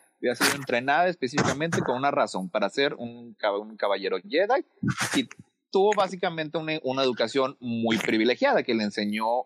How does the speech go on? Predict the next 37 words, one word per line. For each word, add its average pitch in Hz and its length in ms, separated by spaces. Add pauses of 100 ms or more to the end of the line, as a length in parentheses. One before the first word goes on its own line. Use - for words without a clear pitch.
este, 107 280
cómo 101 240
pelear, 95 360
le 98 80
enseñó, 101 720
este, 101 720 (300)
le 131 100
enseñó 123 200
mucha 135 360
cultura. 120 580 (480)
Pero, 120 340 (140)
pues, - 520
ahora 135 560 (200)
tiene 113 320
que 117 120
valerse 107 500
por 104 180
sí 143 140
misma 175 400 (100)
y 110 320
está, 107 760
está 117 260
batallando 107 440
un 104 80
poco 104 240
con 131 200
eso. 220 180
Así 131 120
que 135 100
se 123 60
encuentra 143 440 (260)
con 170 200
estas 156 300
dos 139 200
hermanas 139 480
que, 127 180
pues, 113 380